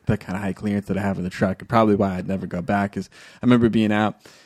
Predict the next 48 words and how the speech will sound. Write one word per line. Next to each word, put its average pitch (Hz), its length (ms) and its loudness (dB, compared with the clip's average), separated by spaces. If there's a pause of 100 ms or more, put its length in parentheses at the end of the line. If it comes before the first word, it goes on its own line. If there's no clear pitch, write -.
(140)
in 104 140 -2
a 98 40 -2
place, - 460 -2
uh, 98 320 -6
the 107 120 -6
Sailing 170 480 0
Stones. - 400 -10
It's 107 120 -10
out 120 140 0
in 104 140 -6
Death 113 280 0
Valley. 107 460 -2
Really 160 220 2
cool 117 460 2
kind 101 200 0
of 87 80 -2
area 110 300 2
to 98 80 -2
get - 260 -8
to 104 100 -12
go 92 200 -2
out 104 240 -2
to. 92 120 -8
I've 98 80 -4
seen 127 200 -6
plenty 107 220 0
of 98 80 -8
pictures 120 300 -2
of 95 120 0
it. 101 80 0
I 104 80 -2
was 104 100 -6
driving 120 300 0
on 101 100 0
my 98 100 0
way 98 200 -2
out 113 220 0
there 98 140 0
in 123 180 4
the 113 60 4
Camry, 113 460 2
kind 101 180 0
of 95 140 -4
taking 107 300 0
our 95 80 -2
time, 107 500 0
and, 98 240 -4
uh, 95 160 -2